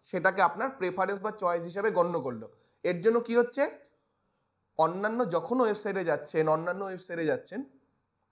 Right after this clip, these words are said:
তখন কি হচ্ছে? সেটাই আপনাকে দেখানো শুরু করে দিল। ওকে, তো কুকিজে মনে রাখবেন আপনার চয়েস, আপনার, আপনি কে ইউজার,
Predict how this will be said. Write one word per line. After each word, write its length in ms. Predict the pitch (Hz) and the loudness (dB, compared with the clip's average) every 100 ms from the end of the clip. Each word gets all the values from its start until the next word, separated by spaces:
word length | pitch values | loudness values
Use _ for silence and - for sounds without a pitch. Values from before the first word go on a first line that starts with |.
| _ | _
তখন 280 | 147 143 170 | -2 -2 -4
কি 140 | 175 175 | -4 -6
হচ্ছে? 260 | 170 262 | -4 -8
সেটাই 420 | 277 - 160 226 | -8 -8 0 2
আপনাকে 340 | 202 151 165 160 | 2 0 -4 -2
দেখানো 340 | 139 131 147 | -2 -2 -4
শুরু 200 | 147 131 | -4 -6
করে 160 | 120 110 | -6 -8
দিল। 160 | 107 110 _ _ _ _ - _ _ - | -12 -20 _ _ _ _ -20 _ _ 0
ওকে, 240 | 156 269 214 - - - | 2 4 2 -2 -14 -2
তো 60 | 185 | -2
কুকিজে 540 | - 240 240 285 302 | 2 2 4 2 4
মনে 200 | 262 240 | 4 6
রাখবেন 320 | 240 208 254 - | 6 4 2 6
আপনার 380 | 180 196 240 254 - | 6 6 2 2 -2
চয়েস, 480 | - 202 208 170 - - | 2 4 4 2 -2 4
আপনার, 380 | 165 196 220 226 196 | 6 6 2 0 2
আপনি 300 | 175 190 226 | 2 2 -4
কে 220 | 262 - | -4 -4
ইউজার, 560 | 208 214 185 143 - | -2 0 2 0 -2